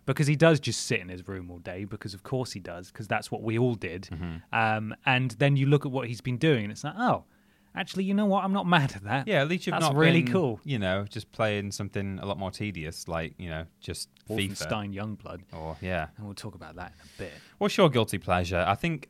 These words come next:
Speaker 2: I bet I can guess this one as well.
Speaker 1: Can you?
Speaker 2: Yeah. I mean, given that you guessed mine was Battlefront,
Speaker 1: Yeah.
Speaker 2: which didn't have a good start in life,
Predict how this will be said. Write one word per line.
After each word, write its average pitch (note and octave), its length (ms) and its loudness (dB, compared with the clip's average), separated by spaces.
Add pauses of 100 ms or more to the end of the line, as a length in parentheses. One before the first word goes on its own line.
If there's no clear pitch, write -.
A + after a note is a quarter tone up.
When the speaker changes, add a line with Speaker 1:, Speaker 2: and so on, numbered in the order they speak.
(120)
Speaker 2:
I A2+ 40 0
bet C#3+ 180 4
I C3+ 160 4
can B2 160 -6
guess G2 200 -2
this G#2+ 260 -4
one E2+ 140 -6
as E2 120 -8
well. D#2+ 340 0
Speaker 1:
Can C3 260 0
you? G#2 220 -2 (160)
Speaker 2:
Yeah. F#2+ 480 -2
I G2+ 140 -2
mean, G#2+ 120 -4
given B2 240 -4
that A2+ 100 -4
you G#2+ 220 -6
guessed G#2 440 -4
mine G2+ 400 -2
was F2+ 180 -4
Battlefront, E2 720 -2 (300)
Speaker 1:
Yeah. F2+ 260 -10
Speaker 2:
which F#2 180 -10
didn't F#2+ 220 -6
have F2+ 120 -4
a F#2 40 -8
good E2+ 200 -8
start F2+ 360 -2
in D#2 100 -10
life, D2+ 440 -10